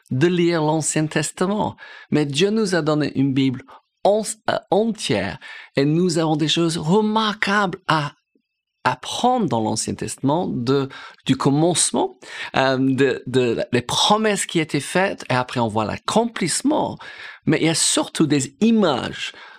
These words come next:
dans l'Ancien Testament, euh, qui expliquent, si je veux dire, des exemples de la réalité de qui nous sommes en Christ. Vous allez comprendre, au fur et à mesure qu'on avance. Bonjour les amis,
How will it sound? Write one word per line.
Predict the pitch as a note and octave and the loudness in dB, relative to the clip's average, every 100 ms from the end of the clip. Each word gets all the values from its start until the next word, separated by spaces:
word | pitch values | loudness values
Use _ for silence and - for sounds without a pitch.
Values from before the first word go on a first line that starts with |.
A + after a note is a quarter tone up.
| _ B2 | _ -4
dans | A#2+ E3 G3+ A3+ | 2 2 4 2
l'Ancien | G3+ F#3 - C#3+ | 2 0 -2 -2
Testament, | C#3 D3+ C#3 - A#2+ G#2+ G2+ A2+ - - - G2 | 0 -2 -2 -4 -2 0 0 -4 -8 -20 -10 -2
euh, | A#2 - - | -2 -2 -8
qui | - C#3 C3 B2 - _ _ - | 0 2 2 0 -6 _ _ -2
expliquent, | C#3 - - - B3+ E4 - | 0 0 -2 0 2 2 -2
si | - B2 | -2 0
je | A2+ | 2
veux | A2+ | 2
dire, | F#3 - - | 0 -2 -2
des | B2 | 0
exemples | A#2+ A2+ D3 G3+ B2 | 0 0 0 0 0
de | B2 | 0
la | D3 C#3 | 2 2
réalité | A#2 B2+ E3 F#3+ G3+ F3 - B2+ B2 | 0 2 2 4 2 0 0 0 0
de | B2+ | 0
qui | - C#3 | 0 2
nous | C3+ | 2
sommes | C3 C3 A#2+ A#2 | 0 0 0 0
en | A#2 | -2
Christ. | A2 A2+ C3 | 0 -2 2
Vous | G#3 | 2
allez | A#3 | 2
comprendre, | G#3 D#3 B2+ A2+ A2 - - - | 2 0 0 0 -2 -4 -12 0
au | |
fur | D#3+ | 2
et | D3+ | 4
à | |
mesure | C3+ B2+ A#2+ | 2 2 0
qu'on | - A2+ | 0 0
avance. | A2+ G#2+ - C#3+ | 2 0 0 2
Bonjour | E3 D3+ D#3 | 2 4 2
les | C#3 C3 | 2 2
amis, | A#2+ B2 | 2 0